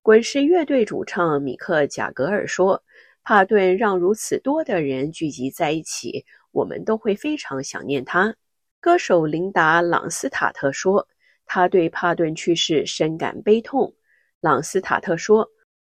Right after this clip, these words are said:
：“我一生中最非凡的音乐经历之一，就是与他一起录音。没有了他，这个世界变得更加贫乏。”曾经与帕顿合作过的歌手碧昂斯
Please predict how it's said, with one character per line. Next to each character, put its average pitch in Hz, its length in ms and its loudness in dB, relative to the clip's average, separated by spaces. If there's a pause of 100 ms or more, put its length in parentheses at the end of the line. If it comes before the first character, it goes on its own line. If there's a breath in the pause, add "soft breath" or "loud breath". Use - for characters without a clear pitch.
(140)
：“我 175 140 8
一 240 120 0
生 254 240 -2
中 247 280 0
最 226 260 2
非 311 280 -4
凡 139 300 -6
的 147 140 -2
音 165 220 -6
乐 151 180 0
经 254 240 -8
历 220 140 -2
之 147 180 -6
一， 185 300 -2 (260 loud breath)
就 165 220 4
是 160 180 -6
与 120 240 -10
他 - 240 -4
一 - 120 -8
起 - 240 -10
录 156 200 0
音。 220 280 -2 (440 soft breath)
没 226 240 2
有 320 160 2
了 135 160 0
他， 170 300 2
这 170 200 -4
个 143 120 -4
世 151 180 -8
界 147 320 0
变 165 260 0
得 127 120 -4
更 254 240 -2
加 135 240 -8
贫 120 240 -10
乏。” 123 360 0 (280)
曾 196 220 2
经 220 200 0
与 185 140 4
帕 165 220 2
顿 165 180 0
合 156 140 -4
作 247 200 -2
过 208 200 2
的 - 120 -2
歌 175 180 4
手 - 320 -2
碧 170 100 0
昂 151 260 0
斯 233 320 0